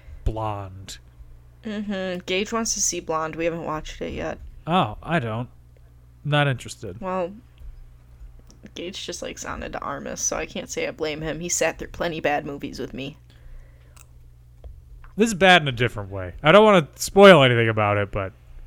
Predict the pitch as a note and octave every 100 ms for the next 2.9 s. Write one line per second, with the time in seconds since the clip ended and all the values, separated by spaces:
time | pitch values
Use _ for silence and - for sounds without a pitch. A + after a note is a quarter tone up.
0 | - - - - - B2 B2+ C#3 F3 D#3+
1 | C#3+ G#3 G#3+ G3 D#3+ E3+ C3+ D#3+ F3+ G3+
2 | G#3 F3+ - G#3 C#3 A2 G2 F#2